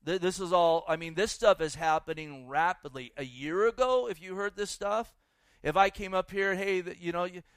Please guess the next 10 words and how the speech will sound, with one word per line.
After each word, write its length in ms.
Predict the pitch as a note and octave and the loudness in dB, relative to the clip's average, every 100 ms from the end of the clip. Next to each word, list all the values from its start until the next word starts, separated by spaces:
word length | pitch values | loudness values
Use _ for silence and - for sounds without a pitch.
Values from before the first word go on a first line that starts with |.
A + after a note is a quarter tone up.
| _ | _
you're 100 | - | -16
crazy, 460 | - C#4 B3+ F#3+ E3 | -6 -4 -4 -6 -8
Steve. 380 | - E3 G3+ A#3 | -10 -8 -8 -8
This 180 | G#3+ F#3+ | -8 -10
is 100 | E3 | -4
stuff 240 | F3 D#3+ | -4 -4
is, 140 | D#3+ - | -10 -10
is 140 | D#3 D3+ | -12 -6
happening, 480 | D#3 C#3+ D#3 D#3 | -4 -4 -6 -6
though." 260 | D#3 D#3+ | 0 2